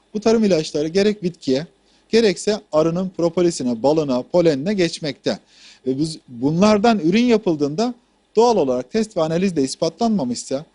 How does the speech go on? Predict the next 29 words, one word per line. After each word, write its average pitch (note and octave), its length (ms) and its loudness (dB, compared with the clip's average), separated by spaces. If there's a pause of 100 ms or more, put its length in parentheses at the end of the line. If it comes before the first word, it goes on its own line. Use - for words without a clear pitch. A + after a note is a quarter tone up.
(180)
varlığın B2 560 0 (120)
olup D3 240 0
olmadığı D3+ 440 0
belirlenmemişse E3+ 880 -2 (320)
doğal A#3 160 0
olarak D3+ 260 0
bunlar F#3 280 -2
bize F#3+ 300 -2 (280)
gıda F3+ 260 4
olarak D3+ 360 0
geliyor. C#3 460 0 (360)
Bilinçsiz A3+ 400 2
bir B3+ 40 -2
şekilde F#3 320 0
alıp F3 240 0
kullandığımızda D3+ 800 -2 (260)
fayda D#3+ 260 4
görmek F#3 440 2
yerine F3+ 380 -2 (140)
bu D3 40 -12
sefer G#3 400 -4 (260)
toksik D#3+ 340 -4
etkiden E3 420 0
dolayı E3 260 2
zehirlenme C#3+ 600 2
durumumuz C3+ 460 -2 (200)
söz D3 300 0
konusu A#2 380 -4
olabilir. G2 520 -4